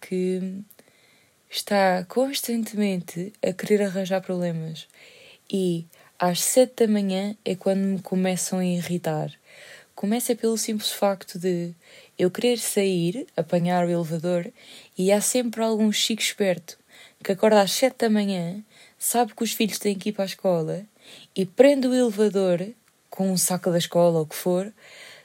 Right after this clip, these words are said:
de forma a que incentiva os miúdos a despacharem-se e fica o elevador bloqueado porque suas excelências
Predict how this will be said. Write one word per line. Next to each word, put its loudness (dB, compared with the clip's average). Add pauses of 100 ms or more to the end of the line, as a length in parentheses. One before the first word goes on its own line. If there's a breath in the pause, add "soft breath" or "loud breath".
(120)
de -2
forma 4
a 0
que 0 (960)
incentiva 2
os -4
miúdos 0
a -4
despacharem-se -2 (760 loud breath)
e 0
fica 0
o 4
elevador 4
bloqueado 0
porque -4
suas 0
excelências -2